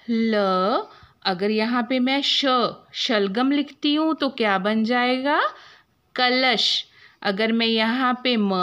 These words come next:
लिख दूँ तो क्या बन जाएगा? कलम। तो मैं यहाँ पे म लिख दूँगी।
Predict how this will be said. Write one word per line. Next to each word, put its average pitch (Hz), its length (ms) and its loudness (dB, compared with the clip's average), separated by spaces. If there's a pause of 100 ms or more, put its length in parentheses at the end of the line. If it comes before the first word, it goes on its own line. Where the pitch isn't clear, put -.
(140)
लिख 247 280 -2
दूँ 320 320 0
तो 311 120 0
क्या 208 300 0
बन 196 260 -2
जाएगा? 226 540 0 (760)
कलम। 294 640 2 (300)
तो 202 120 0
मैं 202 200 2
यहाँ 196 460 0
पे 262 160 0 (1500)
म 262 560 2
लिख 226 280 -2
दूँगी। 170 580 -4